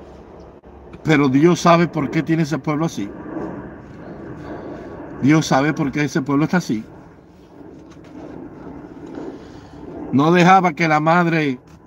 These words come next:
Tatica le mandaba cositas a la madre de España y cogía y le botaba las cosas y se las quemaba.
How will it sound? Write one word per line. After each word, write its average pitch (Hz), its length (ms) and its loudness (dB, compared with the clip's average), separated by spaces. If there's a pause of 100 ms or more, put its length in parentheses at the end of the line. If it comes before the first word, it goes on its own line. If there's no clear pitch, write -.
(520)
Tatica 165 440 4
le 165 80 6
mandaba 160 400 4
cositas 156 380 0
a - 20 2
la 151 80 0
madre 151 260 2
de 143 100 2
España 165 360 2
y - 20 -4
cogía 135 300 2
y 151 40 0
le 147 80 2
botaba 135 360 0
las 135 120 0
cosas 143 240 -8
y - 20 -8
se 139 100 -2
las 123 120 0
quemaba. 120 520 -4